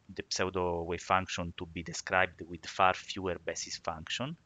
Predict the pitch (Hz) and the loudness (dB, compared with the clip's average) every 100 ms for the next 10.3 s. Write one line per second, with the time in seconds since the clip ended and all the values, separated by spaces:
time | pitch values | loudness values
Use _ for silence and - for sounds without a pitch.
0 | _ 175 131 - 80 87 107 143 170 214 | _ 0 0 0 -8 -4 -4 0 2 2
1 | 98 80 143 - - - - 76 - 85 | 0 -2 -4 -8 -6 -6 -6 -10 -6 -6
2 | 80 82 - 82 78 - 80 78 - - | -6 -12 -10 -10 -10 -12 -12 -10 -6 -6
3 | _ _ - - - - - _ 113 131 | _ _ -20 -20 -20 -20 -20 _ -2 0
4 | 170 135 _ 101 80 - - 101 _ 131 | 4 2 _ -2 -2 -4 -4 -4 _ 0
5 | 143 139 113 107 _ - 143 147 127 - | 0 0 -2 -4 _ 2 2 0 -2 -2
6 | 113 107 - 120 123 - - 104 104 95 | -2 -4 -2 -2 -2 -6 -10 -4 0 2
7 | 101 113 110 101 107 143 143 - 104 90 | 4 6 4 0 0 2 2 -2 -6 -6
8 | - 92 92 90 87 85 82 85 92 87 | 0 4 4 4 2 2 0 -2 -2 -2
9 | - 98 90 - 101 - 85 - - 85 | 0 2 2 0 -6 -4 -6 -6 -6 -6
10 | - - 82 | -6 -8 -14